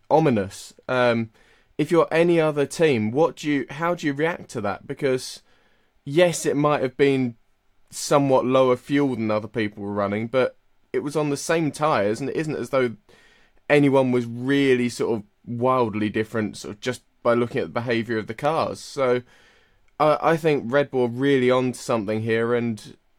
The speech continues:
it is just trolling Mercedes. Merce-, what do you do if you're Mercedes now? How do you view this? Do you go,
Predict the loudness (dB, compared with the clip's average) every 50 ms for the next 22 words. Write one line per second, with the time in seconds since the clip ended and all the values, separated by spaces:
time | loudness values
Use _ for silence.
0 | _ _ -6 -4 -2 0 -2 -2 -2 -4 -8 -8 -8 -8 -4 0 0 0 0 0
1 | -4 -4 -4 -4 -4 -4 -2 -2 -2 -2 -2 -6 -8 -12 -10 -8 -6 -6 -6 -4
2 | -4 -4 -4 -4 -8 -10 -14 -18 -20 _ _ _ _ _ _ _ _ 2 2 2
3 | 2 2 -2 0 2 2 0 2 0 0 0 2 0 -2 0 0 0 2 2 -2
4 | -4 -2 0 0 0 0 0 0 -2 -2 -2 -2 -2 -4 -4 -2 0 2 2 2
5 | 2 0 -2 -6 -6 -6 -4 -2 0 2 2 2 2 2